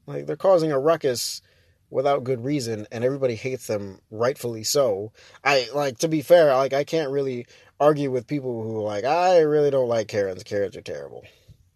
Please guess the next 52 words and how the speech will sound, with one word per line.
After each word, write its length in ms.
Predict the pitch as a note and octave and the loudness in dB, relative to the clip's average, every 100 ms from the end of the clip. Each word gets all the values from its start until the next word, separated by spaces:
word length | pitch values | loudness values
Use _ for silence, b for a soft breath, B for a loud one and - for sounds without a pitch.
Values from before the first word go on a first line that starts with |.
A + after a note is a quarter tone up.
| _ _ _ _ _ _ _ _ _ - | _ _ _ _ _ _ _ _ _ -12
I'd 220 | A#2 B2 | -6 -4
be 80 | C3+ | 0
like, 240 | C3+ C3 | 2 4
I'd 140 | C3 | 2
be 100 | D#3 | 0
inclined 380 | D3 C#3+ D3+ D#3+ | -2 0 2 2
to 100 | C#3 | 2
agree, 300 | C3 D#3+ G#3+ | 0 2 2
'cause 120 | B2 | 0
I'm 120 | A#2+ A#2+ | -4 -4
like, 160 | B2 | -6
the 80 | A2+ | -4
way 180 | A2 E3 | 2 4
they 160 | D#3 | 6
act 240 | D#3 F#3+ - | 6 4 0
and 80 | A#2+ | -2
the 60 | |
way 160 | A2+ C3+ | 0 2
they 140 | C#3 | 0
treat 240 | C3+ G3+ F#3+ | -4 -8 -6
people 180 | C#3 | -4
with 160 | A2+ A2 | -4 0
such 240 | - E3 | 2 2
disrespect, 800 | C3+ C#3+ - A#2 - E3+ E3+ - - _ _ _ _ _ _ _ _ _ | 0 -4 -4 -10 -2 -2 -2 -8 -20 _ _ _ _ _ _ _ _ _
thinking 320 | - D#3+ C#3+ | -4 -2 0
that 160 | C3 A#2+ | 0 0
they're 160 | C#3+ D3+ | 2 2
on 80 | |
top 220 | C3 D3 C3 | 2 -2 -2
of 20 | |
the 80 | B2 | 2
world, 260 | D#3+ F3 | 6 6
but, 120 | C3 | 4
like, 180 | B2 C3 - | 0 0 0
lady, 220 | C#3+ G#3+ | 4 4
you're 240 | E3+ E3+ G#3 | 4 2 4
barely 420 | D3+ F3+ E3 C#3 | 6 6 4 2
a 60 | |
middle-class 600 | A#2+ C3+ D#3+ - D3+ B2 | 0 0 -2 -2 -2 0
citizen. 580 | - E3 D3+ - F2 G#2 b b b b b | 2 2 0 -4 -8 -16 b b b b b
Like, 240 | A#2+ A2+ A#2 | 0 0 -2
if 180 | B2+ | -6
you 100 | D#3+ | 0
didn't, 260 | G#3 F#3+ E3+ | 6 6 6
if 120 | D#3 | -2
you 140 | E3 G#3+ | -2 0
weren't 240 | F#3+ E3 | 0 4
married, 320 | E3+ E3+ C#3 | 6 6 4
you'd 160 | D3 D3 | -2 -4
be 160 | C#3+ | -2
lower 280 | C3+ A#2+ A2 | 0 0 -2
class. 600 | G2+ G#2 D#2+ B1+ - - | -4 -6 -8 -10 -14 -16